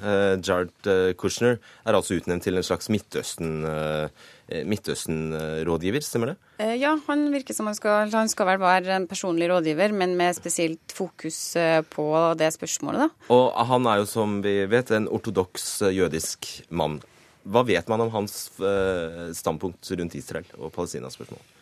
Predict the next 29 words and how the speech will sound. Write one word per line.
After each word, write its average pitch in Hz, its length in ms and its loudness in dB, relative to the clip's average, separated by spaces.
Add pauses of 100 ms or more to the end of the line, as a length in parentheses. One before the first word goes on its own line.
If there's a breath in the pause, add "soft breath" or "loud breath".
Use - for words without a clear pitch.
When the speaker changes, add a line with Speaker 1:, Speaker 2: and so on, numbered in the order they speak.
(460 soft breath)
Speaker 2:
Vi 302 140 2 (320)
vet 254 400 0
veldig 240 240 4
lite. 226 300 2 (420)
Det 254 160 4
eneste 226 240 0
vi 214 160 2
vet, 277 220 6
er 233 60 4
at - 120 -2
han, 269 220 8 (200)
i 233 220 0
likhet 214 560 0
med 202 240 2
den 196 220 0 (100)
nominerte 190 560 0
ambassadøren 180 880 2
til 202 160 0
Israel, 190 400 0
som 202 160 -2
Trump 190 220 -4
vil 190 100 -4
sende, 277 240 6 (400 loud breath)
eh, 196 240 6
begge 196 460 6
står 180 260 2
på 180 160 -6
finansieringslista 165 1200 0
over, 160 400 0